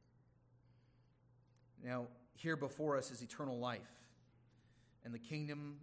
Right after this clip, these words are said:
of God, which Christ said violent men will take by force. He doesn't mean physically attacking people with weapons.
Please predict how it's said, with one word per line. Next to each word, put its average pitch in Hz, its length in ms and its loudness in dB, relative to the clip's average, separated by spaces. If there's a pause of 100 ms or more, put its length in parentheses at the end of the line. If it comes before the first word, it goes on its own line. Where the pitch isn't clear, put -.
of 113 160 -6
God, 131 380 2
which 110 160 -8
Christ 143 420 0
said 127 180 0 (120)
violent 135 400 -2
men 120 300 -2
will 104 200 -8
take 113 200 -8
by 107 100 -4 (140)
force. - 420 -18 (840)
He 131 80 -6
doesn't 151 180 2
mean 165 140 -2
physically 156 560 -4
attacking 135 480 -4
people 127 300 -10
with 135 200 -10
weapons. 92 400 -14